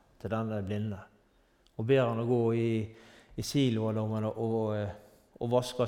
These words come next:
seg eller dukke seg der. Og så får han syn igjen. Og så er det jo,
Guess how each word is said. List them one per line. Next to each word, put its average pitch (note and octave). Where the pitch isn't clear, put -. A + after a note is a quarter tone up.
seg G#2
eller G#2
dukke A#2
seg G#2+
der. G#2
Og A2+
så C3+
får A2+
han F#2+
syn A#2
igjen. G2
Og G2
så -
er B2
det B2+
jo, B2+